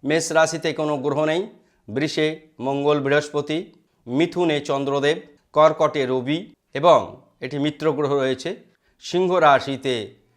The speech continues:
বুধ শুক্র, কন্যায় কেতু, কুম্ভ রাশিতে শনি বক্রি অবস্থা, এটা আপনাদের জন্য মন্দ প্রভাব ফেলবে, এবং রাহু রয়েছে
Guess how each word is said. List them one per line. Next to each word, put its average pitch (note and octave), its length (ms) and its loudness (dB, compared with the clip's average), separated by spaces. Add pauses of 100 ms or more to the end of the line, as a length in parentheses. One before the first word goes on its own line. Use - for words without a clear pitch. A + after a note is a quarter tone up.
(120)
বুধ D3+ 220 -4
শুক্র, D#3+ 540 -4 (680)
কন্যায় D3+ 500 2 (420)
কেতু, D#3+ 460 0 (260)
কুম্ভ F#3 260 -2
রাশিতে C3+ 720 0 (400)
শনি C#3+ 600 -4 (320)
বক্রি D3 380 -2
অবস্থা, E3 460 0
এটা C3+ 240 0
আপনাদের C3 380 -2
জন্য B2+ 220 -4
মন্দ B2+ 300 -4
প্রভাব C3 360 -2
ফেলবে, D#3+ 340 -4 (1040)
এবং D#3+ 480 2 (600)
রাহু C#3 320 2
রয়েছে A2+ 480 -6